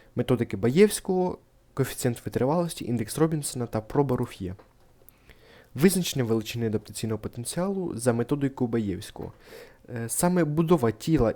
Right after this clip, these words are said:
і стан фізіологічних функцій є важливим для визначення адаптаційного потенціалу серцево-судинної системи за методикою Баєвського. Формула наведена на екрані.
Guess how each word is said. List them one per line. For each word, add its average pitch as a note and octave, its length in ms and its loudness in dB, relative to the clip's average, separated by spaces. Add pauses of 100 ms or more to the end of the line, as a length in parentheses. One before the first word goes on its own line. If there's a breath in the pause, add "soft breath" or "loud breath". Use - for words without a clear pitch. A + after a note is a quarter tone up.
і A#2 60 -10
стан B2+ 240 0
фізіологічних B2 800 0 (1200 soft breath)
функцій F#3+ 400 -2
є A2 100 0
важливим C3 480 4
для A2+ 160 2
визначення A#2 460 0
адаптаційного G#2+ 500 -4
потенціалу A#2+ 500 -2
серцево-судинної C3+ 760 -4
системи G#2+ 400 -4
за G#2 100 -4
методикою B2 560 -4
Баєвського. F#2+ 640 -8 (880 loud breath)
Формула E3 380 4
наведена A#2 360 2
на A2 100 0
екрані. F#2 380 -4